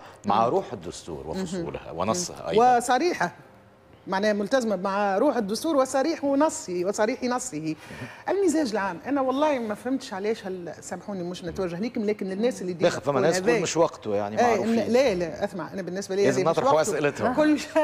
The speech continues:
Speaker 2: <laughs> ما فما حتى شيء مش وقته، ما دام طرح فهذا، فذا-، هذاك هو وقته. كله يمشي مع بعضه في البناء، ما فماش حتى، حتى حاجه ماهوش وقتها. طرحت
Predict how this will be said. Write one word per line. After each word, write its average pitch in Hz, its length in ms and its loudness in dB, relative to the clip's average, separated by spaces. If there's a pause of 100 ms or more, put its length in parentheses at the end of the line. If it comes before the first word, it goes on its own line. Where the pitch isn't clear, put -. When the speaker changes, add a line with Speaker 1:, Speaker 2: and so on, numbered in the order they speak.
(580)
Speaker 2:
<laughs> - 600 -6
ما 226 60 -2
فما 285 220 2
حتى - 260 -4
شيء 254 220 -2
مش 185 240 -10
وقته، 185 260 -6
ما 190 140 -2
دام 220 240 2 (100)
طرح 262 640 4 (380)
فهذا، 233 340 4
فذا-، 247 440 0
هذاك 233 300 0
هو 220 260 2
وقته. 196 320 0 (380)
كله 311 220 4
يمشي 294 220 0
مع 247 120 4
بعضه 226 300 2
في 156 100 -14
البناء، 165 380 -6
ما 147 120 -16
فماش 196 220 -6
حتى، 285 300 0 (320)
حتى - 260 0
حاجه 262 440 0
ماهوش 233 340 0
وقتها. 190 320 -4
طرحت 320 320 0